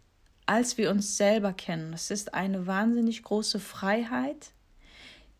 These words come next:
dieses Vertrauen in ihn zu legen, in ihn legen zu dürfen, die Ehre zu haben, dieses Vertrauen in ihn zu legen. Nämlich, Ja Rabbi, du hast mir,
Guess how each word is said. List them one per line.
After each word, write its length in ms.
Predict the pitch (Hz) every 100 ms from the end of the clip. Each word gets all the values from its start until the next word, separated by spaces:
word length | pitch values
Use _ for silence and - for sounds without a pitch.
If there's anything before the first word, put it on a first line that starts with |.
| -
dieses 320 | 220 196 208
Vertrauen 580 | - 202 - 220 240 240
in 240 | 214 185
ihn 220 | - 185 185
zu 180 | -
legen, 440 | 175 180 170 175 -
in 120 | 180
ihn 240 | - 190 185
legen 380 | 180 202 202
zu 240 | 202 - 196
dürfen, 800 | 165 - 208 220 208 - 170 156
die 200 | 165 -
Ehre 360 | 214 240 220 220
zu 300 | - 175 170
haben, 480 | 170 160 160 156
dieses 300 | 160 170 170
Vertrauen 520 | - 175 - 180 185 185
in 200 | - -
ihn 240 | 170 175
zu 160 | - 170
legen. 480 | 165 165 165 160 170 - - - -
Nämlich, 480 | 185 190 220 240 247
Ja 240 | 196 196
Rabbi, 560 | 196 190 - 180 214 277 269 _ _ _ _ _ _ _ - - -
du 120 | 196
hast 280 | 214 262 -
mir, 200 | 226